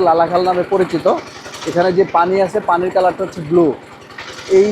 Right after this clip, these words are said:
জায়গাটাতে আমরা এখন অবস্থান করতেছি। আর আমার পেছন সাইডে হচ্ছে এখানে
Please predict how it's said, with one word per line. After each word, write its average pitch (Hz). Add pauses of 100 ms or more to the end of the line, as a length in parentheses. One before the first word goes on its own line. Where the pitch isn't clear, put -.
জায়গাটাতে 185
আমরা 180
এখন 180
অবস্থান 196
করতেছি। 190 (160)
আর 170 (120)
আমার 175 (260)
পেছন 190
সাইডে 214
হচ্ছে 202
এখানে 190